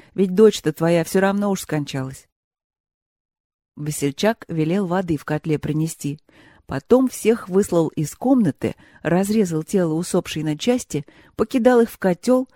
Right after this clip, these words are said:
развел под ним огонь, и все точно так же, как это его спутник делал.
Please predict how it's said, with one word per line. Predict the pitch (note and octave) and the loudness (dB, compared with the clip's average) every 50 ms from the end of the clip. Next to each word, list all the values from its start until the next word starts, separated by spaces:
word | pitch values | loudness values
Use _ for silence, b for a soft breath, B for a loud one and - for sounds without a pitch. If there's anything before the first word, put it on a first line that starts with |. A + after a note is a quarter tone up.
| b b b | b b b
развел | b - D3+ D#3 D3+ D#3 F3+ A3+ A#3+ | b -2 -2 -2 -2 0 0 0 2
под | - - D#3+ D3+ E3+ | 2 0 -2 -2 -2
ним | F3 E3 D3+ C#3+ | -2 -2 -2 -2
огонь, | C3+ B2 B2+ - G#3 C4 C#4 D#4+ - b b b b b b b | -4 -6 -4 -2 0 0 0 0 -4 b b b b b b b
и | - A#3 A#3 | -8 -6 -6
все | A3 - - - G#3+ G#3 | -6 -4 -2 -2 -2 0
точно | - - G#3+ G#3+ - - F3 E3+ | 2 0 0 0 0 -6 -8 -6
так | - - A3+ A#3 G#3+ | -2 0 0 0 0
же, | G#3 D#3+ C#3 - _ _ | -2 -6 -6 -8 _ _
как | - - G#3+ G#3 - | -4 -4 -2 -2 -2
это | G3+ - G#3 | -2 0 2
его | G#3 G3 G3+ | 2 2 2
спутник | G3+ - - - C#3+ - - D3+ C#3+ C#3 | 0 -2 -4 -4 -6 -4 -2 -4 -4 -4
делал. | C#3 D3+ D3+ D3 C#3 C#3+ C#3+ D3 | -4 -4 -2 -2 -2 -2 -6 -8